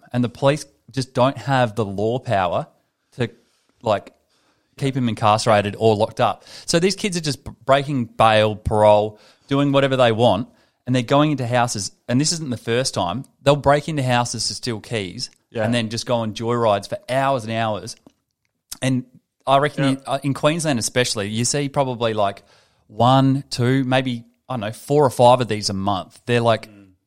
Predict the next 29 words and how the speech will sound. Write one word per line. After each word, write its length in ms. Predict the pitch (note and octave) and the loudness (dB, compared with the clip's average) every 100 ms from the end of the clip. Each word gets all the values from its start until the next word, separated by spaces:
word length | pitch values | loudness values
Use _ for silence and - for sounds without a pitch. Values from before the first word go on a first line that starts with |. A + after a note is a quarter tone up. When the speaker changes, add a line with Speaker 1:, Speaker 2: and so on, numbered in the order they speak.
| _ - | _ -2
Speaker 1:
out 140 | C#3+ D3+ | 0 0
of 60 | |
control, 400 | B2 G2+ A#2 A#2 | -2 -4 -4 -6
these 180 | G2+ A2 | -8 -16
kids. 340 | - A#2 F#2 - | -12 -12 -12 -10
Speaker 2:
Here's 180 | C#3 C#3 | -4 -2
the 60 | C#3 | -2
thing. 340 | C#3+ A2+ G#2 _ _ | -2 -2 -2 _ _
We've 180 | C3+ C#3 | -4 -4
spoken 420 | - B2+ B2 C#3 | -2 -2 0 0
on 100 | B2 | -2
this 120 | A#2 | -2
podcast 760 | - - G#2+ - G#2+ A2 A#2+ - | -2 -4 -6 -2 0 0 -2 -4
how 240 | A2 G2 - - | -2 -2 -6 -20
big 160 | G#2+ | -20
we 140 | G#2 G2+ | -12 -4
are 240 | G2+ G2+ | -2 0
on 180 | G2 F#2+ | -2 -4
gun 280 | F#2 F#2 F#2+ | -6 -6 -6
control 560 | A2 G2 A2+ G2+ F#2+ G2 | -8 -6 -2 -2 -2 -4
and 280 | F#2+ F#2 | -6 -8
making 340 | F2 G2+ F#2+ G2+ | -8 -10 -8 -10
sure, 180 | - G2+ | -8 -8
you 100 | G2 | -8
know, 180 | F#2 - | -8 -8
America, 440 | G2+ G2 G2 G#2 | -10 -8 -8 -8
too 180 | G2 B2 | -8 -4
many 160 | G#2 F#2+ | -2 -2
guns. 440 | F2+ F2+ G2 - | -6 -10 -12 -16